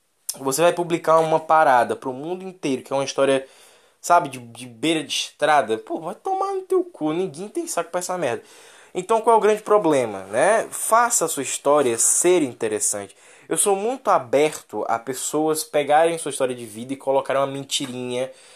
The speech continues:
ou então, é, serem muito verdadeiros e colocarem pensamentos. "Puta, eu queria que tivesse ter sido assim, mas não foi. Eita, que merda." Ou seja, provar que existe uma humanidade em você,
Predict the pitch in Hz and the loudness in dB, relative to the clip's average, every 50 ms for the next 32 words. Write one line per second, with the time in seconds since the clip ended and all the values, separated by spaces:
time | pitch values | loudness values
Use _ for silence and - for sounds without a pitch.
0 | - _ _ 127 131 131 127 - 143 143 147 147 147 147 _ _ _ _ _ _ | -20 _ _ -6 -6 -4 0 2 2 2 2 -2 -4 -10 _ _ _ _ _ _
1 | _ _ 123 127 131 131 135 - - - 165 160 175 170 156 151 170 202 190 175 | _ _ 0 2 2 2 2 0 0 0 0 0 0 0 -2 -2 -2 -2 -4 -2
2 | 147 151 147 131 127 123 123 135 151 147 147 135 127 - 143 135 135 - 143 139 | -2 -2 2 2 0 0 0 -2 -2 -2 -2 -4 -4 -2 -2 -2 -2 -2 -4 -6
3 | 131 - - 151 160 - - 165 147 143 135 - - - - 165 170 160 160 143 | -6 -8 -8 -6 -4 -2 -2 0 -2 -2 -4 -6 -6 -2 0 2 2 2 2 0
4 | 131 - 147 143 156 147 - - - - 143 147 151 147 - - - 147 147 - | -2 -2 0 -2 -2 -2 -4 -10 -8 -2 0 2 2 0 -2 -8 -8 -6 -4 -4
5 | 151 151 156 151 147 147 - - 135 139 135 127 123 127 139 143 - - - 123 | -2 0 0 0 2 0 0 -2 -2 -4 -2 -2 -2 -2 -2 -6 -10 -4 -2 0
6 | 123 120 117 113 110 101 98 95 98 98 120 147 147 139 123 123 113 113 104 - | 0 2 0 0 -2 -4 -4 -6 -8 -6 -4 -2 -2 -2 -2 -4 -6 -8 -12 -20
7 | - 110 110 107 104 104 101 95 - _ - - - - - - - - - - | -16 -12 -10 -10 -10 -10 -14 -18 -20 _ -18 -16 -14 -12 -10 -12 -12 -12 -2 0
8 | - 247 - - 202 156 151 147 - - 220 233 220 190 214 226 220 - 220 190 | 2 2 4 2 2 0 -2 -4 -6 -2 0 2 4 4 4 4 2 -2 -6 -8
9 | 196 196 - 202 190 190 185 180 185 190 196 190 160 151 147 151 151 147 160 156 | -8 -6 -4 -2 -2 0 0 0 0 2 0 0 2 4 4 6 4 2 -4 -8
10 | 156 170 175 - - - 131 135 139 139 | -8 -6 -4 -2 -2 -2 -2 -2 -4 -6